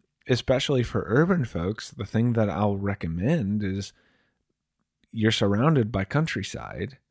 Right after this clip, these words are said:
that has land, that has people that have been doing this, and I know the grocery store is closer.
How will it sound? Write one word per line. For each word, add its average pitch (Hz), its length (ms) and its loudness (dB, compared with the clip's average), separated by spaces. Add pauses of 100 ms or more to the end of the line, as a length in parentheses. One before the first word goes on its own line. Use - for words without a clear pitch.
(400)
that 95 120 -2
has 143 480 -2
land, 95 560 -2
that 107 140 -2
has 123 200 -2
people - 360 -4
that 104 180 -2 (120)
have 151 320 0
been 107 200 0
doing 101 380 -4
this, 95 320 -2
and 107 160 0
I 104 100 2
know 123 460 2
the 139 160 0
grocery 143 480 0
store 151 340 -4
is 139 140 -4
closer. 139 680 -4